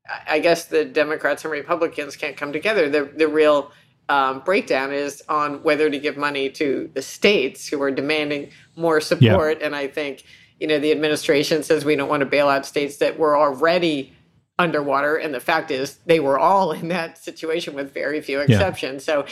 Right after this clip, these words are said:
Speaker 1: if that's gonna be the threshold, then no one's gonna get any money. Um, so we'll, we'll see. But in the meantime, the pension, uh, situation continues to boil.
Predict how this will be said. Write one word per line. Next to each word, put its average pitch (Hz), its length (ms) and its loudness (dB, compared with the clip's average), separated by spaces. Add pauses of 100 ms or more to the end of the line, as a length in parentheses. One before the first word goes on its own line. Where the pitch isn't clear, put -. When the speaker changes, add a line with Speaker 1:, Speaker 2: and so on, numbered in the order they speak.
(180)
Speaker 1:
if 165 180 0
that's 170 280 -2
gonna 156 220 -2
be 143 280 -4
the 131 220 0
threshold, 143 680 0
then 143 160 -4
no 170 120 0
one's 143 240 -4
gonna 139 200 -2
get 131 180 0
any 131 200 0
money. 135 360 -2 (480)
Um, 127 420 0 (140)
so 196 200 2
we'll, 208 200 2 (160)
we'll 156 180 0
see. 139 280 -2
But 151 240 0 (220)
in 170 100 0
the 165 60 0
meantime, 175 520 2
the 131 80 -2
pension, 160 600 -2 (580)
uh, 123 400 2
situation 143 640 -2
continues 139 600 -2
to 143 120 -8
boil. 131 500 0